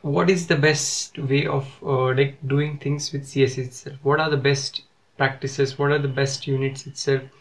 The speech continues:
And it's just a kind of an overview and the brief scenario that I really want to share my experience about it.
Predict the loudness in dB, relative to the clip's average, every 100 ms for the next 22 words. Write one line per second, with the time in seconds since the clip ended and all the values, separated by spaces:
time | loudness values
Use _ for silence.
0 | _ -20 -20 _ 0 0 0 -2 -2 0
1 | -2 0 0 2 0 0 -2 -4 0 4
2 | 4 2 2 -2 -2 -4 -2 0 0 -2
3 | -2 -2 -4 -6 _ 0 0 -4 -12 -6
4 | -2 0 2 2 2 2 0 0 0 2
5 | 2 4 2 2 -10 -2 2 2 -2 -4
6 | -2 -2 -4 -4 -4 -6